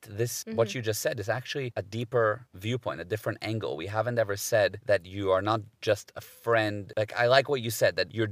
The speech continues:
Speaker 1: doing it for yourself to be their friend, not for something necessarily in return. You decide
Speaker 2: Yeah.
Speaker 1: to be their friend.
Speaker 2: Yeah,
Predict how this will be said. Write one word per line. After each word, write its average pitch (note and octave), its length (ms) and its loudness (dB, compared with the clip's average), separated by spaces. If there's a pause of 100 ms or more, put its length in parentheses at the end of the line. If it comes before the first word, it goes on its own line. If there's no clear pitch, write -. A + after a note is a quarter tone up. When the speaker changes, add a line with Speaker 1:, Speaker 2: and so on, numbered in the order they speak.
Speaker 1:
doing B2 180 0
it A#2+ 160 -4
for G2+ 300 2
yourself B2+ 680 2
to A#2 100 -8
be G2 120 -8
their F#2+ 180 4
friend, D#3 360 -2
not C#3 280 4
for A#2 260 2
something A#2 400 -2
necessarily G#2 600 -2
in A2+ 160 -2
return. F#2+ 440 2
You A#2 140 -4
decide A2+ 460 0
Speaker 2:
Yeah. - 60 -10
Speaker 1:
to G#2 40 -6
be G2 160 -8
their F#2 200 4
friend. F2+ 420 -2
Speaker 2:
Yeah, A3+ 220 -4